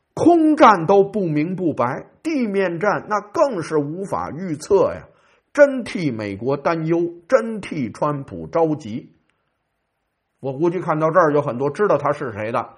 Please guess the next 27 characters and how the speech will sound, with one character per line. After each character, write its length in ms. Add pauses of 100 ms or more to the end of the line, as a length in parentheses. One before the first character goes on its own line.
(220)
啊， 220
这 200
个 80
大 140
家 180
都， 300
啊， 200
都， 140
都， 140
都 180
认 200
可， 320
这 100
就 140
是 100
他 160
写 320
的 60
啊， 300 (4000)
对 100
吧？ 220
很 200
多 140
人 100
说， 160
你 120
看， 240